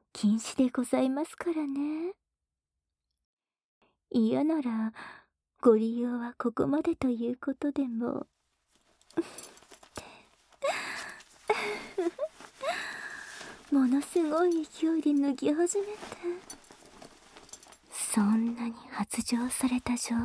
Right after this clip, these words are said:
態で、ほんと、言われるがま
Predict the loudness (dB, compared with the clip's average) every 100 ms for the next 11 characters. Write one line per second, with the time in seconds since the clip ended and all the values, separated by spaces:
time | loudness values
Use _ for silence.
0 | -2 -4 -4 -6 -12 -16 -18 -10 -8 -8
1 | -12 -16 -20 -20 -18 -18 -18 -20 _ -6
2 | -4 -4 -6 -12 -20 -20 -20 -20 -20 -18
3 | -16 -18 -20 -20 -20 -20 -20 -8 4 4
4 | 6 4 2 -2 -2 -2 -2 -2